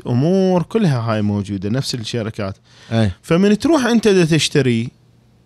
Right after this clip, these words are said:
Speaker 1: من ت-، تلقى هذا المنتج الجديد وتلقى مثلًا هذا القديم،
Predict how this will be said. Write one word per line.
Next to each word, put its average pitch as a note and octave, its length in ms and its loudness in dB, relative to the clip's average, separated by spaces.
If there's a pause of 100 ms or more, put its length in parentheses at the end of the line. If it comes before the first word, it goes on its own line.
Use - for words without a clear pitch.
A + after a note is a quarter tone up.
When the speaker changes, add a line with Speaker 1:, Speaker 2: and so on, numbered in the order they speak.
Speaker 1:
من D3 260 -2
ت-، - 80 -16
تلقى G#3+ 520 0
هذا G3 300 2
المنتج F3+ 460 0
الجديد D#3 460 -2
وتلقى D3+ 380 -2
مثلًا C#3 460 0
هذا A#2+ 100 2
القديم، A2 440 -2